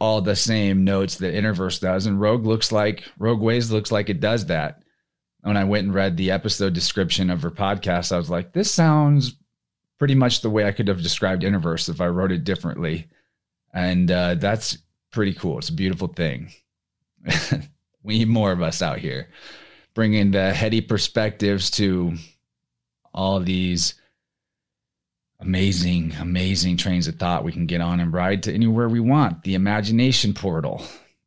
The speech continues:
And sometimes we gotta look at kinda scary stuff like this tarot, but I promise I wasn't trying to <laughs> infest your mind with demons of <laughs> transhuman nightmare land.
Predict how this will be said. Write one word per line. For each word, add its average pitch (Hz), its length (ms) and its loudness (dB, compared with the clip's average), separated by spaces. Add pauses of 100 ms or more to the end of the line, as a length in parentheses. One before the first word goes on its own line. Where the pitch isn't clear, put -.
And 90 440 -2
sometimes 101 600 -2
we 101 60 -4
gotta 104 200 0
look 104 440 -2
at 98 260 0 (380)
kinda 101 180 -4
scary 117 300 0
stuff - 520 -4 (120)
like 82 320 -6
this - 220 -6
tarot, 113 400 2
but 80 320 -4 (360)
I 95 260 -2 (120)
promise 185 400 4
I 123 80 4
wasn't 107 340 2
trying 113 180 2
to 90 300 0 (680)
<laughs> 139 120 0
infest 123 560 0
your 113 80 0
mind 107 480 2
with 101 340 -2 (240)
demons 107 640 2
of 95 300 0
<laughs> - 100 -12 (400)
transhuman 110 920 2
nightmare 101 680 -2
land. 104 560 -2